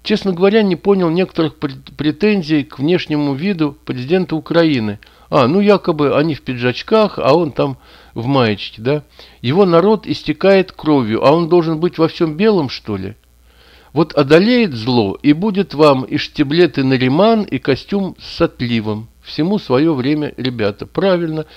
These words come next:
Только я не знаю, что такое штиблеты Нариман. Хм. Чё-то украинское. Так, вице-премьер Чернышенко.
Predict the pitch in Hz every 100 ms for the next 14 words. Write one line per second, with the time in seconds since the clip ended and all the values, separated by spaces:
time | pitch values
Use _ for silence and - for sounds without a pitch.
0 | - _ - 180 190 190 180 175 - 143
1 | 143 - 175 147 - 123 127 151 151 135
2 | - _ _ 127 139 147 139 107 95 101
3 | _ _ - 127 110 _ _ _ - 143
4 | - 214 220 208 - 131 113 110 - 123
5 | 113 _ _ - - - - _ _ _
6 | - 180 175 170 165 - 175 233 190 -
7 | 165 185 190 - 160 175 185 202 156 -
8 | 170 175 170 - 202 180 131 107